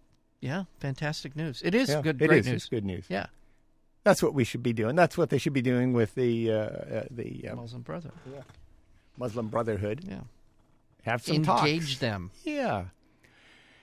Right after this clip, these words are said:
Speaker 2: Yeah. Some officials describe this as, uh, a substantial meeting. Well, that's good.
Speaker 1: It's the
Speaker 2: Some
Speaker 1: highest
Speaker 2: of them,
Speaker 1: they didn't
Speaker 2: <laughs> some of them said, "Eh,
Speaker 1: <laughs> Yeah,
Speaker 2: not
Speaker 1: not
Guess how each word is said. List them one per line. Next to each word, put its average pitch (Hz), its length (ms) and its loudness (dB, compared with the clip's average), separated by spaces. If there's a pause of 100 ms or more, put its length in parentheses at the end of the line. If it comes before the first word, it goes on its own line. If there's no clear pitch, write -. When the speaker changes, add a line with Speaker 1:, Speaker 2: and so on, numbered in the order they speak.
(160)
Speaker 2:
Yeah. 135 380 4
Some 170 360 2
officials 165 400 2
describe 160 540 4
this 165 320 0
as, 143 420 0
uh, 143 520 2
a 131 120 0
substantial 196 640 2
meeting. 101 380 -2 (840)
Well, 104 220 -6
that's 117 260 -2
good. 120 320 -4
Speaker 1:
It's - 160 0
the - 80 6
Speaker 2:
Some 151 80 8
Speaker 1:
highest 143 180 8
Speaker 2:
of 113 40 -2
them, 147 140 6
Speaker 1:
they - 80 6
didn't 165 180 4
Speaker 2:
<laughs> - 80 4
some 311 120 8
of 190 80 10
them 165 140 2
said, 175 240 6
"Eh, 180 40 10
Speaker 1:
<laughs> 170 340 8
Yeah, 170 60 6
Speaker 2:
not 147 160 8
Speaker 1:
not 175 100 6